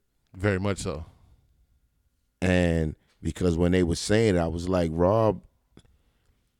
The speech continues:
Speaker 2: they was like, "Yo, he didn't have nowhere to go." Rob had some place to go. But anybody that would put that nigga in a position to do well,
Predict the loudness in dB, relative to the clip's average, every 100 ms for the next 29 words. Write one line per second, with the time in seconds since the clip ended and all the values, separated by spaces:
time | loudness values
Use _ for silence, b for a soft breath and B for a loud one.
0 | _ _ _ _ _ _ _ _ -14 -2
1 | 0 0 0 2 2 2 2 2 2 2
2 | 2 2 2 2 2 0 2 2 2 2
3 | 2 4 4 2 0 -10 -10 -12 -14 -14
4 | -14 -14 _ _ _ _ _ _ _ _
5 | _ -20 _ _ _ _ -2 0 2 4
6 | 4 4 4 4 4 2 0 0 0 2
7 | 2 -2 -4 0 0 2 0 0 -2 -2
8 | -4 -4 -10 -20 _ _ _ -2 -2 2
9 | -2 -2 -6 -2 -2 2 2 2